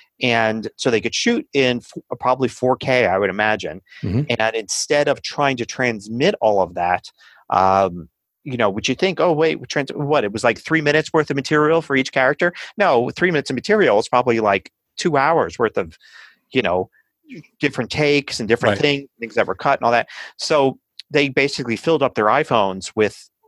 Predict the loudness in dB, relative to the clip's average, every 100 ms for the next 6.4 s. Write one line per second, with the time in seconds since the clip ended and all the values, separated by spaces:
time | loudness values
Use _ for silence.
0 | -16 -4 -2 -2 0 -2 -2 -12 -10 -8
1 | 0 -2 -2 -8 -4 -4 -4 -10 -12 -4
2 | -2 -2 -4 -8 -8 -6 0 2 0 -2
3 | -16 -10 -6 -4 0 0 0 -6 -2 -2
4 | -2 -4 0 0 -2 -10 _ _ -18 -16
5 | -16 -6 -4 -2 -2 0 0 0 0 0
6 | 0 0 -4 -8